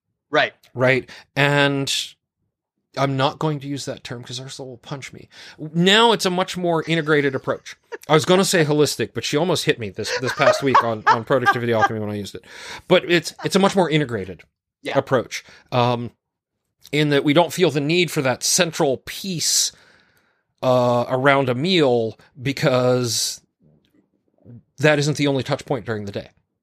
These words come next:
Speaker 1: Well, and the game has changed because,
Speaker 2: Yeah.
Speaker 1: like, um, what you and Ursula do with regards to working at home, that's
Speaker 2: Mm-hmm.
Speaker 1: exactly the same situation with my big brother. Um, he and his wife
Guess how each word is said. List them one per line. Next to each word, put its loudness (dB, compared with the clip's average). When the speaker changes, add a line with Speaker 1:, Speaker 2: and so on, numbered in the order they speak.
Speaker 1:
Well, -4
and -2
the -8
game -2
has -8
changed -8
because, 0
Speaker 2:
Yeah. 2
Speaker 1:
like, -2
um, 0
what 0
you 4
and 6
Ursula 4
do -2
with -2
regards 2
to -2
working -2
at -4
home, 2
that's 4
Speaker 2:
Mm-hmm. -10
Speaker 1:
exactly 0
the -12
same -4
situation -8
with -10
my -4
big -6
brother. 4
Um, 2
he 2
and 2
his -2
wife 4